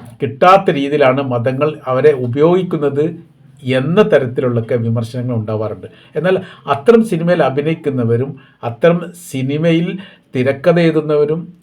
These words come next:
അതിന് സംവിധാനം ചെയ്യുന്നവരുടെയും കുടുംബ പാശ്ചാത്തലം എടുത്തു നോക്കുന്ന സമയത്ത് തകർന്ന്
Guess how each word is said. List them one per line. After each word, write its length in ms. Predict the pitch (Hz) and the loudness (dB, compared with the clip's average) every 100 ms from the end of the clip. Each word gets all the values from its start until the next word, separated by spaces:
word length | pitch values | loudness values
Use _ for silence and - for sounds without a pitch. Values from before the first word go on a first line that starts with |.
| _ 127 | _ -6
അതിന് 360 | 120 143 156 165 - _ - | -4 -2 -4 -4 -10 _ -6
സംവിധാനം 640 | 123 131 147 175 190 196 | -4 -2 2 4 4 2
ചെയ്യുന്നവരുടെയും 600 | 165 147 143 139 131 139 | 0 0 4 4 4 0
കുടുംബ 300 | 135 127 135 165 | -2 -4 0 0
പാശ്ചാത്തലം 560 | 147 123 135 127 131 | 0 0 -2 -2 -2
എടുത്തു 180 | 120 127 | -2 -4
നോക്കുന്ന 300 | 120 123 117 113 | -4 -4 -6 -4
സമയത്ത് 380 | 113 110 113 113 113 - _ _ - | -4 -4 -4 -6 -8 -18 _ _ -8
തകർന്ന് 520 | 117 117 135 131 143 | -4 0 0 0 -2